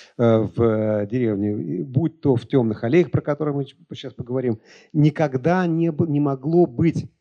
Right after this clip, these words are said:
выбора в пользу отвлечённой идеологии. Потому что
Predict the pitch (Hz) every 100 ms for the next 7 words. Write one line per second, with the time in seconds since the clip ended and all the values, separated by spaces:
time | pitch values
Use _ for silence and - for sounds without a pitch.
0 | _ _ _ 143 160 190 156 123 104 -
1 | - - - 185 160 113 113 139 - 143
2 | - 147 135 127 117 113 107 95 87 85
3 | _ _ _ 135 127 127 123 - 113 101